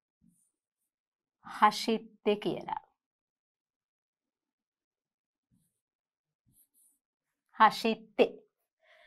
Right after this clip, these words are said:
මෙන්න මං දැන් හැදුවා තේ ෆෝම් එක. මොකද්ද හැදුවේ? තේ ෆෝම් එක හැදුවා.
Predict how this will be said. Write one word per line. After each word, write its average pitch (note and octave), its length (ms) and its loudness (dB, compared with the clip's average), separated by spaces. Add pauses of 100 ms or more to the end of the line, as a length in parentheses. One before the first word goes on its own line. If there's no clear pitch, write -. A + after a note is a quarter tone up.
(160)
මෙන්න C#4+ 220 6
මං F#3+ 280 4
දැන් F3+ 220 2
හැදුවා F3 420 4 (1160)
තේ C4 340 10
ෆෝම් F#3+ 480 4
එක. D3+ 200 -8 (480)
මොකද්ද E3 280 -4
හැදුවේ? F3 420 2 (3500)
තේ D4 140 4 (120)
ෆෝම් G#3+ 440 6
එක F3+ 140 -2
හැදුවා. G3 400 -2